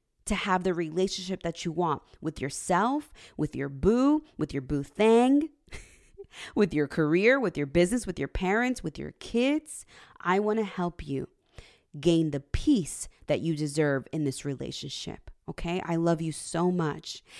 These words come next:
If you're not subscribed to my email newsletter,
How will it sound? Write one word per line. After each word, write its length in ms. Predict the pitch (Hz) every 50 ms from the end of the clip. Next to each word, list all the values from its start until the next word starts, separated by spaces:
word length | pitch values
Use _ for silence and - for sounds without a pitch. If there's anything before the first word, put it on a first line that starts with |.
| - - -
If 160 | - 165 -
you're 160 | - 175 175 175
not 400 | 175 170 170 180 196 214 - -
subscribed 540 | 233 196 - - - 185 185 180 175 -
to 100 | - 165
my 160 | 160 147 143 - -
email 320 | 175 180 180 185 180 180
newsletter, 720 | 180 170 156 160 170 156 - 160 156 156 156 151 147 143